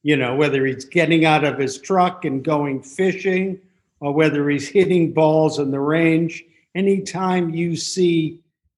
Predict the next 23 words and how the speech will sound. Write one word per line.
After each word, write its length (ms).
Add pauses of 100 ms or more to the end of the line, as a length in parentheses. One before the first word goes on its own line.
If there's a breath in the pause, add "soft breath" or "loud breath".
Dustin, 760 (200)
and 160
it's 240
not 420
like 220
he's 240
wearing 480
fancy 680
stuff, 680 (420)
but 120
he's 240
wearing 480
the 80
right 380
size 760 (260 soft breath)
and 120
he 120
carries 760
himself 680
with 180
such 300
great 420
confidence 1000